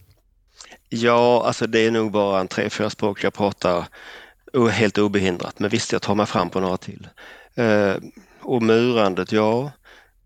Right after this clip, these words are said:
det, det var en gång med försörjningen. Nu är det,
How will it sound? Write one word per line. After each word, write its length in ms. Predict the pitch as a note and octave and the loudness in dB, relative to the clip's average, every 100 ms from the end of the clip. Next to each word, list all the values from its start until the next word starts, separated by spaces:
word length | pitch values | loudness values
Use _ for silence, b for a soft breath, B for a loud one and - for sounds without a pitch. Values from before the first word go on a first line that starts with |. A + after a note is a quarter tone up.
| _ | _
det, 80 | - | -10
det 180 | - A2+ | -4 0
var 240 | C3 A2 | 2 2
en 60 | G#2+ | 2
gång 200 | C3 G#2+ | 2 0
med 140 | F#2+ | -2
försörjningen. 680 | G2 - A2 F#2+ F2+ E2+ F#2 | -4 -2 0 0 0 -4 -4
Nu 140 | G2+ A2+ G#2+ | -2 0 0
är 60 | |
det, 340 | F#2 F2+ - | 0 -2 -4